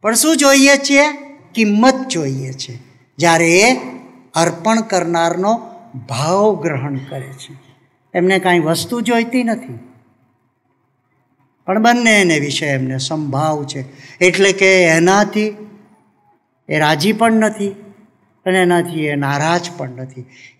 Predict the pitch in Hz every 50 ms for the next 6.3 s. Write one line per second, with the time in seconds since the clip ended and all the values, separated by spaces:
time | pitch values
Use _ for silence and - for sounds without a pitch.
0 | 185 196 208 208 220 220 233 254 285 311 320 330 302 - - 208 185 170 160 135
1 | - - 196 190 196 208 247 262 - - - - - - - 185 196 196 202 202
2 | 208 220 254 277 311 330 - - - 226 220 233 226 247 294 302 330 330 349 330
3 | 330 320 311 320 - - - 277 226 160 - - 156 127 - - - _ _ _
4 | _ _ _ _ _ _ _ _ _ _ _ _ 220 240 247 277 285 302 302 285
5 | 277 277 277 - - 320 320 320 330 320 311 311 302 302 285 302 311 311 311 -
6 | - - 208 - - -